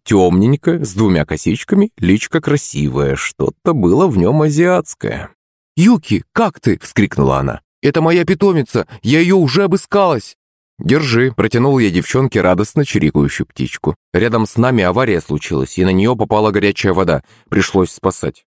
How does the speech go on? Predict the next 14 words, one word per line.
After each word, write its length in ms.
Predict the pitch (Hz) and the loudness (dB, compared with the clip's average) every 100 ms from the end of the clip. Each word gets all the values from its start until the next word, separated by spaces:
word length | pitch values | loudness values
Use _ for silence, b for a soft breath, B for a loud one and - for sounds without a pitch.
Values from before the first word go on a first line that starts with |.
| _ _ - | _ _ -18
«Спасибо 520 | - 123 - 120 95 | -4 -4 0 0 0
тебе», 300 | - - 87 | -2 -2 0
улыбнулась 580 | - 98 95 95 87 - | 2 2 2 2 0 -2
она. 240 | 92 85 - B B | -2 -2 -6 B B
«У 120 | 104 | 2
неё 340 | 101 95 95 | 2 4 0
был 240 | 87 127 160 | 2 2 2
ожог?» 360 | 135 87 - _ _ _ _ - | 0 -4 -6 _ _ _ _ 0
«Уже 260 | 110 123 | 2 2
вылечил», 460 | 127 120 87 87 65 | 2 0 -2 -4 -4
кивнул 400 | - 78 69 71 | -2 0 0 0
я. 240 | 65 65 - | -4 -6 -4
«Не 180 | 95 104 | 0 2
благодари». 540 | 123 131 101 82 71 | 0 0 0 0 -2